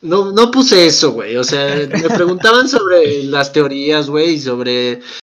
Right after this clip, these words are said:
Speaker 1: la manera de pensar de los filósofos, güey, y, pues, yo lo ponía con mis palabras o como yo lo había entendido y, pues, no funcionó, güey.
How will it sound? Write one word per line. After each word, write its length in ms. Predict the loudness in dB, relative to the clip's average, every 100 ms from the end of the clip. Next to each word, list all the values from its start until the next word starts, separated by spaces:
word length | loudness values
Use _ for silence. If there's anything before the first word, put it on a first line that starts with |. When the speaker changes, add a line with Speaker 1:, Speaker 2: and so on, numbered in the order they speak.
| -8
Speaker 1:
la 500 | -4 -2 -2 -2 -2
manera 420 | -4 -4 -2 0
de 160 | 0 -2
pensar 480 | -4 -4 -2 -2 -2
de 100 | -2
los 220 | -4 -6
filósofos, 640 | -6 -6 -4 -8 -8 -8 -6
güey, 200 | -4 -4
y, 40 |
pues, 320 | -6 -16 -20 _ _ _ _ -2
yo 140 | 2
lo 140 | 4 4
ponía 360 | 2 2 2
con 140 | 0 -4
mis 120 | -4
palabras 500 | -4 -2 -2 -2 -2
o 60 | -4
como 260 | -8 -8 -8
yo 220 | -4 -2
lo 80 | -2
había 160 | -2
entendido 580 | -4 -6 -6 -4 -2 0
y, 80 | -2
pues, 220 | -4 -8
no 460 | -6 -4 -4 -6 -8
funcionó, 480 | -6 -4 -4 -4 -6
güey. 360 | -4 -2 -2